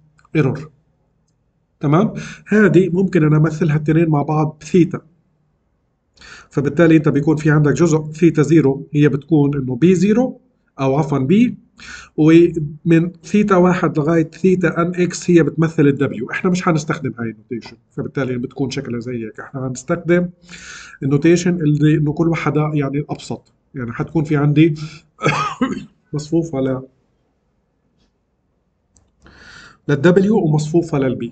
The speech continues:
بهذا الشكل، أو معادلة لل W ومعادلة لل B. دالة السيجمويد، طبعًا دواء، دواء، يعني هذه activation function اللي لها معادلة معروفة. إيش المعادلة تبعتها؟ سيجمويد لزي،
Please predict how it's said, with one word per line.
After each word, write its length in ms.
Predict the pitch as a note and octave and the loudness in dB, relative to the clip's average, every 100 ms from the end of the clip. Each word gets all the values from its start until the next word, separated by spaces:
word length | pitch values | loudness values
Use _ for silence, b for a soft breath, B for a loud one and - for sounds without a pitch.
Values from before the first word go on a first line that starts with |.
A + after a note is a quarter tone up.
| _ _ _ - | _ _ _ -8
بهذا 220 | C3 B2+ | -4 -4
الشكل، 340 | A2+ B2 - | -4 -8 -8
أو 180 | - C3+ | -8 -4
معادلة 480 | C#3+ D#3+ F3+ D#3+ C#3+ | -2 0 2 2 2
لل 260 | C#3+ C3 C3 | 2 0 0
W 240 | F#3+ F#3+ G3+ | 0 2 2
ومعادلة 600 | E3 D3+ D3+ D3 C3+ B2 | 2 2 2 2 0 0
لل 140 | G#2+ - | -4 -10
B. 40 | _ _ _ _ _ _ _ _ _ _ _ _ B B B B B - | _ _ _ _ _ _ _ _ _ _ _ _ B B B B B 2
دالة 220 | G3+ C4 | 4 4
السيجمويد، 840 | C4 - G#3 D3+ D#3+ C3+ C3+ D3 - _ | 0 -4 -4 -2 0 0 -2 -4 -12 _
طبعًا 300 | D#3+ C#3+ E3 | -2 0 2
دواء، 280 | F3 G#3 G3 | 2 2 2
دواء، 240 | D#3+ F3+ D#3 | 0 2 2
يعني 200 | D3 D#3 | 2 2
هذه 220 | G3+ G3 | 2 0
activation 440 | - E3+ F3+ F3+ | 0 2 2 0
function 360 | D3+ E3 D#3 F3+ | -2 -4 -2 0
اللي 120 | F#3+ | 2
لها 100 | F#3+ | 2
معادلة 380 | F3+ F3+ F3+ E3+ | 0 0 0 0
معروفة. 380 | D3+ C3+ B2+ F#3+ | 2 0 0 -2
إيش 140 | G#3+ | 0
المعادلة 340 | F3+ F3 D3+ | 0 0 0
تبعتها؟ 600 | C#3 B2 C3 - G3 B3 _ _ _ B B B B B B | -2 -6 -8 -4 -4 -4 _ _ _ B B B B B B
سيجمويد 580 | - F3+ F3+ A3 A3 F3 | 0 0 2 2 2 2
لزي، 520 | F3 D#3+ F#3 C#3+ E3+ | 0 2 2 2 -2